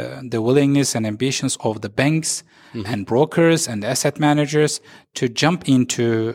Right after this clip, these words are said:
Speaker 1: this huge and, uh, growing industry, we are basically just filling a gap by providing this, uh, service, which is a crypto trading platform that is completely embedded, like a SaaS service for the banks, right? They, they could,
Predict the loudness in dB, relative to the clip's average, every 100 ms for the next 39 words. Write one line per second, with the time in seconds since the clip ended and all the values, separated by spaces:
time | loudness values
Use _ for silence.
0 | -8 -6 -4 -4 -2 -2 -2 -2 -4 -4
1 | -4 -2 0 0 2 4 4 0 2 0
2 | -2 -8 -10 -14 -12 -2 2 2 2 2
3 | 0 -2 -2 -2 -2 -4 -6 -10 -2 -2
4 | 0 -2 2 2 0 -2 -4 -4 -8 -6
5 | -6 -4 0 0 0 -6 -10 -12 -20 -10
6 | -2 0 0 -2 -4 -6 -10 _ _ _
7 | 0 2 2 -2 0 -2 2 2 2 0
8 | 0 -2 -2 -8 -8 _ _ _ 0 2
9 | 2 0 -2 -4 -2 -2 0 -2 0 0
10 | 0 0 -4 -20 _ _ -2 0 -2 -2
11 | 0 0 0 0 -2 -2 -4 -6 -10 -20
12 | _ 0 0 0 0 0 -2 -4 -4 -6
13 | -4 -2 -4 -10 -20 _ -2 0 2 0
14 | 2 2 0 -2